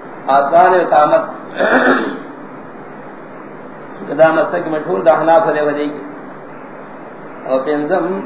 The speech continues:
بکدا باب مناقب کی امام بخاری،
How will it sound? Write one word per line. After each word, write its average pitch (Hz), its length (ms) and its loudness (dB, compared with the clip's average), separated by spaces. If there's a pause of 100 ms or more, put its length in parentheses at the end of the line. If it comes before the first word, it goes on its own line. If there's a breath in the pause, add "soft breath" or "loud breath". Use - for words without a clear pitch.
(640)
بکدا 151 340 4
باب 170 300 6
مناقب 156 520 4
کی 160 60 -4
امام 151 240 2 (580)
بخاری، 139 420 4